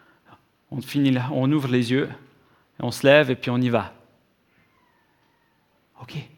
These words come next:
Ça peut, ça peut marcher, ça peut être tout à fait pertinent. Euh, souvent, donc comment est-ce que je vais dire ça ? Je me perds.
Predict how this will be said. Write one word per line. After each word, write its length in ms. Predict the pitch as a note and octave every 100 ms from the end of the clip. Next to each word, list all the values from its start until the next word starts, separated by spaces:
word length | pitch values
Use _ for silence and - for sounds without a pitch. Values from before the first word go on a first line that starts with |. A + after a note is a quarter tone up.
| _ _ _ _ _ _ _ _ _ _ _ -
Ça 160 | -
peut, 180 | A#2+ C#3 B2+ B2 -
ça 140 | C3
peut 120 | -
marcher, 420 | D3 C3 - A#3+
ça 160 | B3 A#2
peut 140 | A2+
être 240 | D3 D3 -
tout 240 | - -
à 40 | F#3
fait 140 | D#3
pertinent. 480 | - C#3+ - B2+ A#2 - - _ _ _ _ _ _ _ _ - - - _ _ _ -
Euh, 460 | B2+ C3 C3 C3+ B2+ - - _ _ _ _ _ - _
souvent, 720 | - - E3 D3+ D#3 A3 - - _ _ _ _ _ _ _ _ _ _ _ _ _ _ _ _ _ _ _
donc 140 | B2 A2+
comment 160 | C3+
est-ce 100 | C#3+
que 80 | -
je 80 | A#2+
vais 80 | B2
dire 200 | A#2 -
ça ? 200 | G#2 F2+ - _ _ -
Je 140 | -
me 80 | B2+
perds. 380 | B2 A#2 A2 -